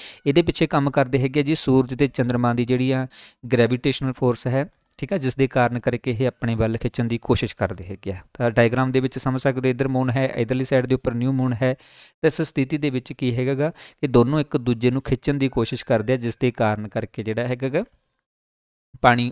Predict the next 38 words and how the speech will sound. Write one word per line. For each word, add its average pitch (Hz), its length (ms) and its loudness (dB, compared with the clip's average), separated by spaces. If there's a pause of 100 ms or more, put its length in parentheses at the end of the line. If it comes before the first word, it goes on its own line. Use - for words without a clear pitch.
ਉੱਪਰ 120 240 0
ਨੂੰ 127 120 0
ਆਉਂਦਾ 127 220 -2
ਹੈ 127 120 -2
ਜਾਂ 127 80 0
ਉਹਦੇ 127 140 2
ਵਿੱਚ 123 200 0
ਮੂਵਮੈਂਟ 117 420 2
ਹੁੰਦੀ 127 220 2
ਹੈ, 135 40 4
ਜਿਹਨੂੰ 127 220 2
ਆਪਾਂ 131 220 4
ਜਵਾਰ 110 400 6
ਭਾਟੇ 139 320 4
ਦਾ 107 140 2
ਜਿਹੜਾ 110 220 4
ਹੈ 135 160 4 (480)
ਉਹ 156 60 6
ਨਾਮ 110 260 2 (100)
ਦੇ 113 120 6
ਦਿੰਦੇ 92 260 -2
ਹੈਗੇ 101 240 -10
ਆ। - 40 -8 (680)
ਛਪੰਜਾ 131 300 6
ਨੰਬਰ, 98 300 -6 (120)
ਜਵਾਰ 131 280 6
ਭਾਟੇ 165 280 2
ਦੇ 147 180 0
ਵਾਪਰਨ 131 380 4
ਦੇ 131 80 -2
ਲਈ 139 100 0
ਸਭ - 320 -2
ਤੋਂ 170 80 0
ਸ਼ਕਤੀਸ਼ਾਲੀ 151 720 0 (120)
ਜ਼ਿੰਮੇਵਾਰ 123 440 4
ਸ਼ਕਤੀ 110 340 -6
ਕਿਹੜੀ 98 280 -4
ਹੈ? 101 160 -8